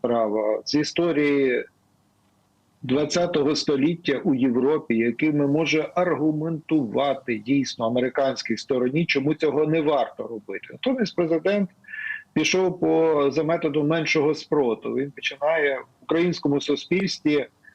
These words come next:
вкидати оці ідеї, які, на мою думку, є контрпродуктивними. Вони, крім от цього зайвої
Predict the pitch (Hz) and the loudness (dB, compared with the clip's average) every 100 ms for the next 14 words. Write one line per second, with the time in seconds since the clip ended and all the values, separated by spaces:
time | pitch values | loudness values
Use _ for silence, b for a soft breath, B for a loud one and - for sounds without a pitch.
0 | _ - 156 135 160 160 143 139 143 156 | _ -6 -4 0 0 0 2 0 2 2
1 | 147 143 151 185 151 135 127 - 147 143 | 2 2 0 2 2 2 0 -2 -2 0
2 | 139 143 143 160 151 135 143 143 160 147 | 0 0 0 -2 0 0 0 -2 -2 -2
3 | 147 131 135 135 123 - 143 120 92 98 | -2 -4 -2 -2 -4 -2 0 0 -2 -12
4 | - - 117 139 156 151 147 165 139 135 | -18 -10 -4 -2 -2 0 0 0 0 -4
5 | 117 - 120 123 120 156 156 135 131 | -4 -4 0 -2 0 0 0 0 -2